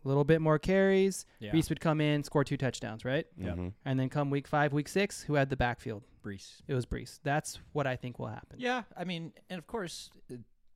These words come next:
Speaker 2: there's a rookie quarterback there in Desmond Ridder, so they're gonna lean heavy on the run game.
Speaker 3: Second-year player, but yes.
Speaker 2: Or, I'm sorry, yeah, second-year player. That's what I meant.
Speaker 3: I mean,
Speaker 2: But
Speaker 3: he pretty much is a rookie.
Speaker 2: Yeah.
Speaker 1: Yeah, he,
Speaker 2: Yeah.
Speaker 1: he started,
Speaker 3: Yeah.
Speaker 1: what, like, four
Speaker 3: Yeah.
Speaker 1: games at the end of the
Speaker 2: That's
Speaker 1: year?
Speaker 3: Yeah,
Speaker 2: what I'm
Speaker 3: not a
Speaker 2: saying.
Speaker 3: lot.
Speaker 2: They're gonna lean heavy on that run game, and I wouldn't be surprised to see a lot of sets that have both those running backs on the field.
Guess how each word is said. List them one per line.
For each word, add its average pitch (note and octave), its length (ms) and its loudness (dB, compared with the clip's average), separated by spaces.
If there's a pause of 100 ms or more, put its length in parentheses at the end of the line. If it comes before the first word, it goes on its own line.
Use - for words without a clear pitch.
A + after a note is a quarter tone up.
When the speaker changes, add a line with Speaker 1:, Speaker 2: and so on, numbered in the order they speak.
(440)
Speaker 2:
there's D3 160 -4
a D3 40 -4
rookie C#3+ 220 -8
quarterback G#2+ 440 -6
there G2 280 -10
in G#2+ 120 -10
Desmond G#2 320 -8
Ridder, G#2 340 -6
so - 180 -12
they're A#2+ 80 -6
gonna B2 160 -6
lean B2 280 -2
heavy A2 260 -4
on G2+ 80 -6
the G2 100 -6
run G#2+ 140 -6
game. G2 140 -6
Speaker 3:
Second-year F#2+ 420 -4
player, E2+ 320 -10 (100)
but G#2 120 2
yes. D#2+ 340 -8
Speaker 2:
Or, C3 160 2
I'm C3 120 -2
sorry, A2 240 -6
yeah, A2 80 -4
second-year A2 340 -8
player. F#2+ 320 -12
That's G#2+ 160 -10
what - 80 -16
I - 40 -14
meant. - 180 -16
Speaker 3:
I E3 60 2
mean, D3+ 120 4
Speaker 2:
But D3+ 60 2
Speaker 3:
he C#3+ 60 2
pretty A2+ 200 -2
much E2+ 200 -8
is D2+ 120 -14
a D2+ 40 -12
rookie. - 260 -16
Speaker 2:
Yeah. - 100 4
Speaker 1:
Yeah, B2+ 100 8
he, D3+ 140 4
Speaker 2:
Yeah. - 180 2
Speaker 1:
he F3 60 -2
started, D3 340 2
Speaker 3:
Yeah. C3 60 0
Speaker 1:
what, C3 200 2
like, A#2+ 220 -6
four C3 260 0
Speaker 3:
Yeah. B2+ 40 0
Speaker 1:
games C3+ 240 0
at C3+ 80 -4
the C#3+ 80 -2
end C#3 60 2
of C#3 60 0
the C#3 60 0
Speaker 2:
That's D3 140 2
Speaker 1:
year? G2 100 4
Speaker 3:
Yeah, F2 40 0
Speaker 2:
what F2 40 0
I'm G2 60 0
Speaker 3:
not G#2 80 0
a - 20 0
Speaker 2:
saying. E2+ 120 -2
Speaker 3:
lot. - 60 -8
Speaker 2:
They're - 100 -8
gonna D#3 160 -6
lean C3+ 280 -6
heavy A#2 260 -6
on G#2 100 -6
that G2+ 140 -10
run G#2+ 200 -8
game, G2 260 -10
and G2+ 100 -10
I - 40 -6
wouldn't B2 160 -6
be A2 40 -10
surprised G#2 400 -8
to F#2 40 -12
see - 120 -10
a G2 80 -6
lot G2 140 -8
of G2 100 -10
sets - 300 -10
that - 120 -14
have G2 240 -12
both G2 200 -8
those G2 200 -12
running F2+ 180 -16
backs - 240 -20
on - 80 -16
the - 40 -14
field. - 240 -14